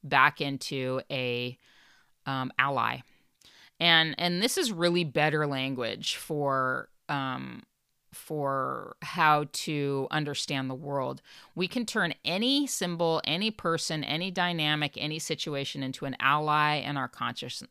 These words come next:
consciousness training, whether we're hanging out with them, whether they ghosted us, whether we're,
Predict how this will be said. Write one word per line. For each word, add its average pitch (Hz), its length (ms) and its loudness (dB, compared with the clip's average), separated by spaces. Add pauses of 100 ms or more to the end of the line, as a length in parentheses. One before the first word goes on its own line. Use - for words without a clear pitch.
(120)
consciousness 135 560 -4
training, 131 380 -6 (280)
whether 165 260 2
we're 139 160 -4
hanging 185 380 0
out 170 220 8
with 156 160 -4
them, 160 240 0
whether 131 220 -4
they 123 120 -4
ghosted 160 540 -2
us, 156 300 2
whether 139 260 -4
we're, 160 400 0